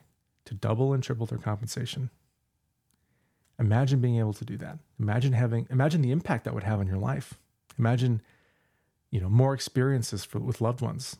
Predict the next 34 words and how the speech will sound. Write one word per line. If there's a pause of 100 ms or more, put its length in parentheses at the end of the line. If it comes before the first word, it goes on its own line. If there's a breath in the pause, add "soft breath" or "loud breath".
more
space
for
a
growing
family, (240)
knowing
your
children (680 soft breath)
have (100)
their
educational
future
taken
care
of,
knowing
your
own
future
is
taken
care
of. (760)
What
would
that
be
worth
to
you?
And
more
importantly,